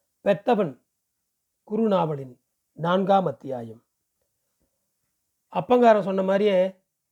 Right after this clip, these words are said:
அந்த பைய அந்த குட்டியை பட்டப்பகல்ல அவனோட குடிதெய்வம் கோவிலுக்கு கூட்டிகிட்டு போயிருக்கான்.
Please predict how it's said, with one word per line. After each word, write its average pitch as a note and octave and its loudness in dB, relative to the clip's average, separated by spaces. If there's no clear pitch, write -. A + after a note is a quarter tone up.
அந்த F#3 -4
பைய F#3+ 0
அந்த G3 -4
குட்டியை G#3+ 0
பட்டப்பகல்ல G3+ 0
அவனோட G3+ 2
குடிதெய்வம் A3+ 2
கோவிலுக்கு F#3 -6
கூட்டிகிட்டு F#3 -8
போயிருக்கான். E3 -8